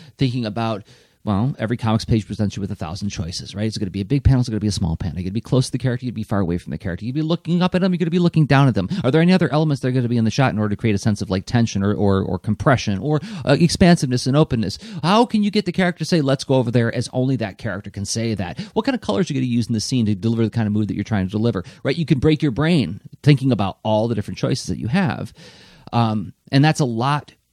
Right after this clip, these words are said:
to mentally attend to. Um, on the other hand, it's like, uh, it asks so little of us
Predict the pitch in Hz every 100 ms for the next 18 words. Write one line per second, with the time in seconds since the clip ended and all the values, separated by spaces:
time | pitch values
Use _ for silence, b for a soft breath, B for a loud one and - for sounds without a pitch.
0 | _ - 123 120 120 113 - _ _ -
1 | 104 110 123 139 127 123 117 - - -
2 | 120 120 92 - 95 62 - _ b b
3 | b - 92 92 82 82 90 _ _ _
4 | _ _ _ _ _ _ _ _ _ 98
5 | 98 80 87 95 147 170 _ _ _ _
6 | _ - - 92 87 85 - _ _ _
7 | _ 95 92 90 - 101 101 - 120 104
8 | 160 120 92 76 - -